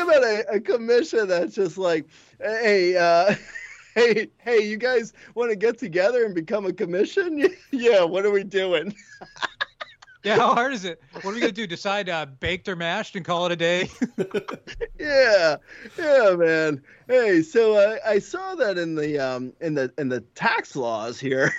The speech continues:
Speaker 1: <laughs> in Idaho, if you do a, uh, if you make a commission, you could write off as a charity organization. <laughs> So, uh, anyway, we're a commission now, okay, guys?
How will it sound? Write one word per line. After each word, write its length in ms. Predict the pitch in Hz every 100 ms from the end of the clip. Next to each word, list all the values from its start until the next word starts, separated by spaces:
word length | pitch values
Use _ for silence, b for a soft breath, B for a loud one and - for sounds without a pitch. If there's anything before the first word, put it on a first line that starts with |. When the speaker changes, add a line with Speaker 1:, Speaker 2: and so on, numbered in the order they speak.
| -
Speaker 1:
<laughs> 140 | - 254
in 160 | 196
Idaho, 600 | 165 185 180 151 143 131 B B B
if 200 | 175 170
you 120 | 214
do 280 | 180 262 254
a, 200 | 208 170
uh, 160 | 160 143
if 160 | 156 214
you 80 |
make 200 | 320 302
a 80 | 190
commission, 640 | 156 160 175 339 - 175 147
you 80 |
could 140 | 143 151
write 220 | 160 160
off 160 | 151 139
as 120 | 127
a 100 | 113
charity 680 | - - 139 208 254 302
organization. 920 | 285 294 302 294 294 247 294 320 - 285
<laughs> 20 |
So, 140 | 277 277
uh, 120 | 330 185 220
anyway, 520 | 294 269 202 160 147 - B B
we're 200 | 320 339
a 40 |
commission 560 | 320 320 302 240 208 165
now, 320 | 147 135 123
okay, 300 | 156 254 262 277
guys? 440 | - 285 - -